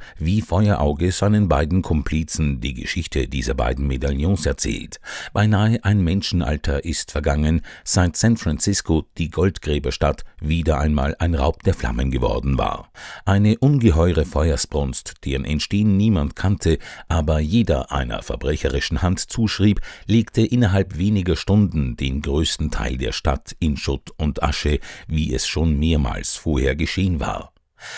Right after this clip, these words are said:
Freilich war es nicht das San Francisco von heute, welches an allen Ecken brannte.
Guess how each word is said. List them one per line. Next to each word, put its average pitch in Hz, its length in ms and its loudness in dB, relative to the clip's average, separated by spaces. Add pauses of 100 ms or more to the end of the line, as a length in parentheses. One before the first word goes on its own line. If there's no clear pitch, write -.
(120)
Freilich 71 500 0
war 67 160 2
es - 160 -2
nicht - 380 0
das 78 240 -2
San 85 180 0
Francisco 73 640 -2
von 69 220 -2
heute, 80 400 0 (180)
welches 87 460 0
an 87 180 2
allen 87 260 0
Ecken 90 300 0
brannte. 76 460 0